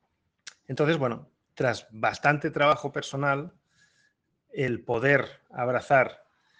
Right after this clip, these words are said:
la divulgación, la fabricación y la venta de mi arte, pues bueno, me han hecho un artista completo, eh, o más completo, una persona más feliz en la que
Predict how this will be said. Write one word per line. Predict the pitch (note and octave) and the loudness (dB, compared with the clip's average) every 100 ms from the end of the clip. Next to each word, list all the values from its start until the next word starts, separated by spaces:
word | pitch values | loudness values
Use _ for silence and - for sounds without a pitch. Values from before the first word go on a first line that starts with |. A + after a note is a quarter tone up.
| _ _ _ _ _ _ | _ _ _ _ _ _
la | C#3+ C3+ C3+ | 0 4 4
divulgación, | C#3 C#3 C3 A#2+ D3 B2+ G2 G2 _ _ _ _ _ | 2 0 0 0 0 -2 -4 -12 _ _ _ _ _
la | - C3 D3+ | -10 0 0
fabricación | - C#3 B2+ C3 A#2 C3+ A#2 A#2 | 0 -2 -2 -6 -8 -6 -8 -6
y | |
la | A#2+ A2+ | -4 -2
venta | A#2+ D#3+ C3+ A2+ G#2 G2+ C3 | 0 0 -2 -6 -10 -10 -20
de | D#3 A#2+ A#2+ | -14 -10 -6
mi | C3 | -2
arte, | C#3+ C#3+ D#3+ F3 - - _ _ _ _ | 0 0 -2 -4 -8 -20 _ _ _ _
pues | A#2 | -4
bueno, | A#2+ B2 | -4 -6
me | C3 B2 | -6 -6
han | |
hecho | B2 - | -6 -6
un | C#3 D3 | -4 -2
artista | B2+ A2+ - C3 C3+ | -4 -6 -6 -4 -4
completo, | B2+ G#2+ D3 D3 C#3+ - - _ | -6 -4 -4 -2 -8 -12 -20 _
eh, | B2+ A2 G#2+ | -14 -14 -12
o | A2+ | -6
más | A#2+ C3 | -4 -4
completo, | C3+ A#2 D#3+ E3 | -6 0 0 2
una | D3+ C3 | -2 -2
persona | C#3 - C#3 | -4 -4 -2
más | C#3 B2+ | -2 -4
feliz | C3 D3+ E3+ - | -2 0 -2 -4
en | C#3 | -4
la | B2 A2+ | -4 -4
que | A2+ G#2+ | -10 -10